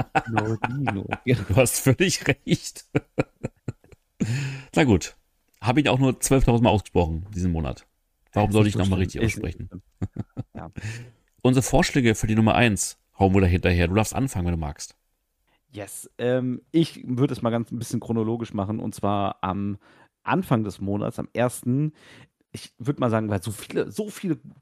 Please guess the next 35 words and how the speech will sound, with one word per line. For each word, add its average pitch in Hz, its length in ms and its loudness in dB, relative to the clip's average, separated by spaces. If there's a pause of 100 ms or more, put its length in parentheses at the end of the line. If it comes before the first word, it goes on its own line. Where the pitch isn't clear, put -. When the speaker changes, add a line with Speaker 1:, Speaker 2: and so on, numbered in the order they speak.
(160)
Speaker 2:
Damen-Wrestling 110 720 0
diesen 110 220 -4
Monat 110 320 -2
tatsächlich 98 460 -8
auch 101 60 -12
stattgefunden - 600 -6
hat 95 160 -4
irgendwie, 104 480 0
Speaker 1:
Mhm. - 800 -18
Speaker 2:
soll 104 100 6
das 110 140 0
Ganze 113 220 -2
mal 95 80 -2
in 98 80 -6
diesem 113 200 -4
Zeichen 101 280 -4
dann 101 180 -4
meine 101 220 -2
Nominierung, 107 480 -4
diesem 101 180 -10
Sch-, 101 160 -8
Diana 143 380 -2
Tano, 170 440 -2 (600)
die 123 80 -6
wir 120 80 2
hier, 123 160 0
glaub 123 160 -2
ich, 113 80 -8
noch 113 140 -6
nie 139 160 -2
irgend-, 143 260 -2
für 127 120 -8
irgendwas 127 300 -4
nominiert 131 380 -4
haben, 120 320 -4